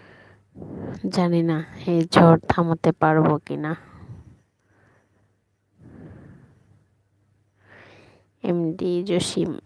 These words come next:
নাজিপা আপনি কেমন আছেন? <laughs> এটা কোন জসিম? বাড়ি কোথায় আপনার? আমার একটা জসিম ভাই আছে, সে জসিম ভাই নাকি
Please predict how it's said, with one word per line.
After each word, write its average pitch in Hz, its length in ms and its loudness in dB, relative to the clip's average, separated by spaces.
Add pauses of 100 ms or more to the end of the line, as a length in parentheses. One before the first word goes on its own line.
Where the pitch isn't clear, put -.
নাজিপা 175 600 -2
আপনি 165 400 -4
কেমন 160 320 -2
আছেন? 175 360 -6 (100)
<laughs> - 500 2 (280)
এটা 180 260 0
কোন 165 260 0
জসিম? 185 540 2 (340)
বাড়ি 180 280 4
কোথায় 151 300 0
আপনার? 175 360 2 (4000)
আমার 170 300 4
একটা 175 480 0
জসিম 165 520 2
ভাই 160 400 0
আছে, 147 420 -4 (800)
সে - 300 0
জসিম 175 400 0
ভাই 160 140 0
নাকি 185 380 -8